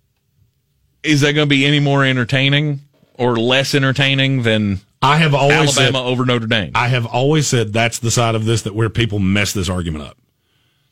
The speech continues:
Speaker 2: People like us that, that say, "Oh, I would like to see those four extra teams." I don't care about the eight. I genuinely don't.
Speaker 1: Mm-mm.
Speaker 2: I could care less about, I mean, whoever it would be. I mean, this year, it, it probably Oregon, 'cause they did win the Pac-twelve.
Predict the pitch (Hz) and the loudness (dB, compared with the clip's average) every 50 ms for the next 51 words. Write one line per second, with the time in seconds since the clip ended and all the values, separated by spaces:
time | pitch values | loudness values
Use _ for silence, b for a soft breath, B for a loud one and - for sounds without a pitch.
0 | _ - 139 180 202 220 220 202 185 170 151 131 120 120 135 151 156 - 135 127 | _ -6 -6 -2 0 0 2 2 2 0 0 -2 -2 0 0 0 0 -2 -2 -2
1 | 120 123 120 110 123 127 117 107 123 131 127 120 - 117 120 120 117 113 110 104 | -2 -2 -2 -2 -2 -4 -2 -2 -2 -2 -2 -2 -2 -2 -2 0 0 0 -2 -2
2 | 92 95 92 95 95 95 107 98 - 104 101 101 95 98 98 90 - - - - | -4 -4 -4 -4 -4 -4 -4 -2 -2 -2 -2 0 0 -2 -2 -2 -4 -8 -6 -4
3 | 120 117 113 110 110 - - 104 104 123 127 131 123 b b b b b b b | -2 0 0 0 -2 -4 -6 -4 -2 0 0 0 -2 b b b b b b b
4 | b _ - 190 233 247 233 180 - - - - 175 180 160 117 87 90 85 80 | b _ -2 0 0 0 0 -2 -2 -4 -2 0 0 0 0 0 -2 -4 -6 -8
5 | - 85 78 76 73 69 - - - _ _ _ _ _ _ _ _ _ _ _ | -10 -10 -10 -10 -10 -12 -14 -20 -20 _ _ _ _ _ _ _ _ _ _ _
6 | _ _ - 151 160 139 175 220 262 269 185 147 131 113 98 92 104 95 - - | _ _ 0 2 2 4 4 2 2 2 2 2 0 0 0 0 -2 -2 -4 -6
7 | - - 139 - - - 92 87 90 - _ - - 165 - 202 185 - - 202 | -6 -4 -4 -4 -4 -6 -8 -8 -8 -12 _ -8 -6 -4 -4 -4 -4 -2 0 2
8 | 196 190 165 160 151 107 - - - - 113 113 107 107 104 104 101 _ _ _ | 2 2 2 2 0 0 -2 -6 -8 -6 -2 -2 -2 -2 -2 -6 -10 _ _ _
9 | _ _ _ _ _ _ _ _ _ - 110 110 98 107 127 135 139 131 117 117 | _ _ _ _ _ _ _ _ _ -2 0 0 2 2 2 2 2 2 0 0
10 | 107 101 98 98 98 95 90 104 113 113 90 76 80 - _ _ _ _ _ _ | -2 -4 -4 -6 -6 -4 -2 -2 -2 -2 -2 -4 -8 -12 _ _ _ _ _ _
11 | _ _ _ _ _ 120 117 131 123 135 151 147 - 139 131 127 117 113 117 117 | _ _ _ _ _ 0 0 2 2 2 2 2 2 0 0 0 -2 -2 -4 -2
12 | 113 113 110 - 147 147 - 139 120 104 - - - 139 143 131 123 113 95 107 | -2 -2 -2 0 0 0 0 0 -4 -6 -4 -2 -2 0 0 0 0 -2 -2 -4
13 | 82 69 69 - _ _ _ _ - 104 135 127 117 135 135 120 139 147 143 120 | -8 -10 -14 -20 _ _ _ _ -2 -2 0 0 2 0 0 2 2 0 2 0
14 | 123 135 123 113 104 117 110 113 104 107 110 113 110 85 69 71 - | 0 0 0 0 0 0 -2 -2 -4 -4 -4 -4 -4 -4 -6 -10 -14